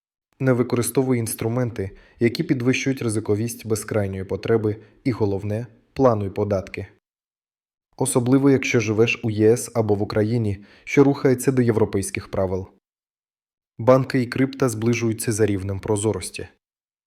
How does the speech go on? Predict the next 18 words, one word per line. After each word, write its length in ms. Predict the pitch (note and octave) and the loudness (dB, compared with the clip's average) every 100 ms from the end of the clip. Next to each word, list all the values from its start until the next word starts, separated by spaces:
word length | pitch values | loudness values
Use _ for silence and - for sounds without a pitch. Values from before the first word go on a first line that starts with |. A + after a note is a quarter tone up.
| _ _ _ _ | _ _ _ _
Різниця 500 | C3 C3+ A#2 C3 C3 | 0 0 2 -2 -2
в 80 | C3+ | -6
технології, 760 | - - B2 B2+ C#3 G#2+ F#2 F2 _ _ | -4 -2 0 2 0 -2 -6 -10 _ _
але 200 | A#2+ A#2 | 4 6
логіка 440 | A#2 A#2+ A2 G#2 G#2 | 6 4 0 -2 -2
одна. 380 | G2+ G2+ F#2+ - _ _ | -2 -4 -8 -10 _ _
Якщо 340 | B2+ A2+ - A#2 | 0 0 0 0
ти 100 | A2 | 0
рухаєшся 540 | G#2+ - G2+ - G#2 | -2 -2 -2 -2 -6
в 60 | G2 | -4
білу, 400 | A#2+ B2 G2+ - _ | -2 0 -2 -8 _
готуй 360 | - A#2+ A#2 F#3 | -4 -2 0 -2
папери 440 | D#3 A#2+ A#2+ C3+ | -2 -2 0 0
і 120 | C#3 | -2
не 120 | C3 A#2 | -4 -4
тримайся 540 | - G#2 F#2 F2 F#2+ | -4 -4 -6 -8 -8
за 120 | F#2+ | -6
міфи. 360 | F#2 F2 - | -6 -8 -12